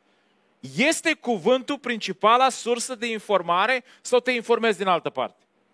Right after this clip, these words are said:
Și acum avem acest jumătate de verset care a provocat multă înfierbântare în mințile unora, care poate duce la erori teologice și grave, nu? Versetul,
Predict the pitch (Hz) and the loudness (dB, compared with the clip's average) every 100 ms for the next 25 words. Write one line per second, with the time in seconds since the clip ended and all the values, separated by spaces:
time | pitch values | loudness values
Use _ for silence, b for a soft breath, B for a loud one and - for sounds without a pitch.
0 | _ _ _ _ _ _ _ _ _ _ | _ _ _ _ _ _ _ _ _ _
1 | _ _ _ _ _ _ _ _ _ _ | _ _ _ _ _ _ _ _ _ _
2 | _ _ _ _ _ _ _ _ _ _ | _ _ _ _ _ _ _ _ _ _
3 | _ _ _ _ _ _ _ _ _ _ | _ _ _ _ _ _ _ _ _ _
4 | _ _ _ _ _ _ - 143 185 185 | _ _ _ _ _ _ -6 -4 0 0
5 | 185 175 185 175 156 147 170 165 156 151 | 0 -2 -2 -6 -4 -2 -2 -2 -2 -2
6 | 131 120 165 165 - 143 135 143 127 131 | 0 0 -2 -2 -2 -2 0 -2 -4 -4
7 | - 175 - 135 156 185 160 - 131 - | 0 0 0 -10 -6 -4 -2 -2 -4 -2
8 | 127 120 123 131 147 127 120 143 135 120 | -2 -2 -2 -2 0 -2 -4 -10 -10 -8
9 | 117 120 120 101 107 - _ _ b b | -6 -6 -6 -6 -8 -12 _ _ b b
10 | b b b b 156 156 156 190 190 175 | b b b b 0 2 4 4 2 -2
11 | 196 175 156 151 170 175 - 160 160 175 | -4 0 0 2 2 0 2 2 4 2
12 | 127 120 135 - 127 160 143 117 101 139 | -2 -10 -10 -8 2 4 4 0 -4 -6
13 | 190 196 _ 143 180 170 170 147 | -6 -10 _ -2 -2 -2 -2 -4